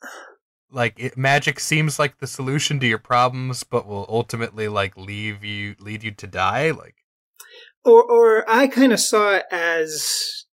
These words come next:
Speaker 2: um, maybe these commercials aren't just about the tragedies in her life, but they're, like, reflections on how she feels about the, the, the tragedy. Like, the, the s-, in the last one, w-, it was a, it was an accident.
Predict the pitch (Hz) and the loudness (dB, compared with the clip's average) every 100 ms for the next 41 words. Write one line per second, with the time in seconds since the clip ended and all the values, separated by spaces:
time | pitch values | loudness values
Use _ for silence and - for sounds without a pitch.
0 | _ _ _ _ _ _ _ - 180 160 | _ _ _ _ _ _ _ 0 2 4
1 | 151 139 135 - _ _ - - _ _ | 2 -2 -12 -20 _ _ -20 -20 _ _
2 | _ - 180 190 220 233 214 - 170 175 | _ -4 2 4 6 6 4 -2 -4 -2
3 | 180 - 185 180 180 - 165 151 139 - | 0 -2 -2 2 2 2 0 0 -4 -6
4 | 180 165 156 156 - _ 170 - - - | -2 -2 -2 -6 -12 _ -6 -2 -2 -4
5 | 170 139 160 151 151 151 - 160 165 170 | -10 -2 0 0 -4 -8 -4 -2 -2 -4
6 | 185 175 185 180 180 180 - 156 160 151 | -4 -4 -4 -2 0 -2 -2 -4 -2 -2
7 | 147 - 160 - - 165 - 208 202 214 | -2 -4 -6 -6 -6 -8 -4 -4 -4 -6
8 | 208 - - _ - 175 160 147 202 185 | -10 -12 -16 _ -8 -4 -2 -2 -2 -4
9 | - 180 202 202 196 214 220 233 233 226 | -2 2 4 2 0 -2 0 -2 -2 0
10 | 214 214 214 _ 285 220 226 220 226 247 | 2 2 -2 _ -4 -2 0 0 2 -2
11 | - - 226 208 185 190 185 185 - - | -4 -2 2 2 2 -2 0 -4 -4 -8
12 | - 196 185 180 190 185 - 160 147 151 | -2 -2 0 0 0 -4 -6 -4 -4 -8
13 | 143 _ _ _ - - 196 160 151 156 | -18 _ _ _ -6 2 4 4 4 2
14 | 180 160 170 165 - - 139 123 | 2 0 0 -2 -4 -6 -6 -8